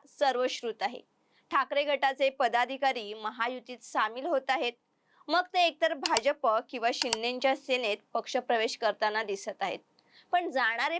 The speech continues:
पदाधिकारी हे नेमके कशासाठी जात आहेत? आपल्या मर्जीने जात आहेत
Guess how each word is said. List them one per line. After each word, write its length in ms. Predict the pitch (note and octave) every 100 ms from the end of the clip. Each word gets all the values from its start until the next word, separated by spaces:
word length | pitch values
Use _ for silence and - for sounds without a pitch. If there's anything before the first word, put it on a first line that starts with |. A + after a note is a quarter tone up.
| -
पदाधिकारी 680 | B3 A#3+ C4 D4 C#4+ B3+ G#3+
हे 360 | F#3+ C4+ C4 A3
नेमके 600 | G#3+ G#3 A#3 - A3 - -
कशासाठी 560 | C4 D4+ D4+ D#4 D4+
जात 220 | D4+ D4 C#4+
आहेत? 240 | C4+ D#4+ B3 _ _ _ _ _ _ -
आपल्या 320 | D#4 E4 F4+
मर्जीने 560 | D#4+ D4+ C4+ D#4+ F4
जात 280 | D#4 D#4 D4+
आहेत 320 | D4+ F#4 C#4+